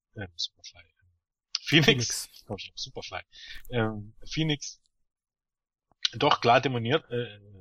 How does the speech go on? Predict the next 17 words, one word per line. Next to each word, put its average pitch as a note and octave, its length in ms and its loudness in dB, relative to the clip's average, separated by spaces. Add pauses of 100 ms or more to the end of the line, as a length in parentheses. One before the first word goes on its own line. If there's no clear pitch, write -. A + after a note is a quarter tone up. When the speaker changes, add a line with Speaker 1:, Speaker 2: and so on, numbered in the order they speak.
(100)
Speaker 1:
dominiert B2 420 -2
hat - 220 -2
und A2 260 -16
am, G#2 240 -16 (680)
und A2 120 -8
am G#2+ 140 -4
Ende A#2 480 10 (360)
war A2 260 8
der A#2+ 160 6
Sieg B2 240 -2
von B2+ 160 -2
Phoenix C3+ 360 0
ein A#2 60 -8
bisschen C#3+ 300 -4
glücklich. - 420 -2
Also, B2+ 340 2 (120)
ähm, A#2+ 240 -4